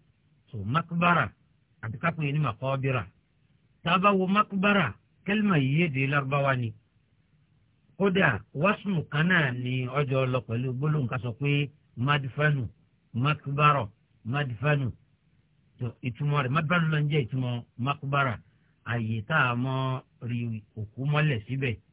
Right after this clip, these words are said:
Tó bá jẹ́ pé à ń rí nǹkan míì mọ́lẹ̀ ńbẹ̀ ni, ó lè má jẹ́ makbara, ó lè jẹ́ madfanu lásán.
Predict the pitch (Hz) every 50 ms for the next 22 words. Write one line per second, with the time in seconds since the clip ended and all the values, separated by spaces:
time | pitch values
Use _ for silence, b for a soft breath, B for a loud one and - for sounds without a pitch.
0 | _ _ _ _ _ _ _ _ - 175 190 202 190 196 196 196 208 180 170 170
1 | 170 165 156 143 117 - 160 156 139 131 147 185 190 156 147 147 165 180 180 156
2 | 160 160 156 139 123 123 127 - _ _ _ _ _ _ _ _ _ - 175 185
3 | 175 147 151 156 143 147 147 156 160 - - 151 151 160 160 151 127 - - -
4 | 147 165 151 120 143 143 151 156 151 127 - 165 156 139 123 123 127 110 135 135